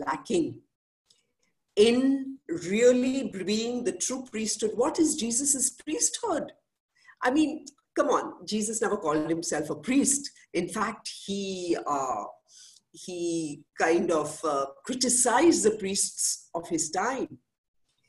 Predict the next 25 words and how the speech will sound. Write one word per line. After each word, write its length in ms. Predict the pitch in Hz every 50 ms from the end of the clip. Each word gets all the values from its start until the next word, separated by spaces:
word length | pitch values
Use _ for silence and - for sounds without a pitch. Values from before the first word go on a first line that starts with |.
| _ _ _ _ -
All 340 | - 214 226 277 320 359 330
he 380 | - - - 262 285 - -
asked 580 | 202 202 226 247 262 254 254 - - - - - - _ _ _ _
is 340 | - 214 226 247 226 - -
his 240 | - 214 214 208 208
disciples 960 | - 190 190 - - - 180 202 214 233 220 - 262 262 262 269 262 - - -
to 80 | - 180 156 151 151
do 120 | 196 214
what 400 | 220 226 247 247 226 214 208 -
he 180 | - 202 196 208
had 300 | 208 175 170 - - -
done. 320 | 175 170 170 170 180 175 - - - _ _ _ _ _ _ -
And 300 | 175 175 185 175 151 156
what 320 | 170 170 190 226 214 -
did 160 | 269 254 220
he 200 | 226 214 214 175
do? 280 | - 196 190 196 190 185
He 680 | - - - - - 226 220 226 226 226 233 226 - - _ _ _ _ _ 151 _ -
bent 380 | 208 214 208 240 226 - -
down 360 | 196 190 180 180 185 196 196 165 -
and 160 | 170 165 165
he 160 | 170 170 - -
washed 600 | 156 160 165 175 175 - - - - _ - - _ _ -
their 200 | 151 147 151 151
feet. 520 | 151 151 - - - 165 143 147 _ -